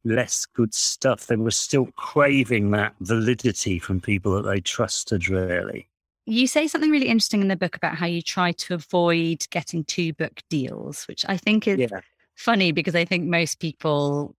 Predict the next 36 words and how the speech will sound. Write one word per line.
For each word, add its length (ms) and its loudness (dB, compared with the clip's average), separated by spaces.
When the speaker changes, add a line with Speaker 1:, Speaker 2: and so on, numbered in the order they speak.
Speaker 2:
would 260 -4
say 220 0
that 220 -4
getting 220 -4
a 60 -2
two 180 -2
book 200 -8
deal 480 -2
would 100 -8
be 100 -2
their 160 -2
dream. 540 0
Tell 160 0
me 80 4
about 220 0
Speaker 1:
<laughs> 40 2
Speaker 2:
that. 400 -6
Speaker 1:
Yeah, 220 6
I 260 2
always 380 2
thought, 360 0
because 500 0
my 440 2
track 320 0
record 460 -2
of 80 -6
publishing 560 -2
is 260 -4
checkered, 600 -6
I 60 2
never 360 2
really 400 2
did 220 0
want 240 -2
a 40 -14
two-book 500 -2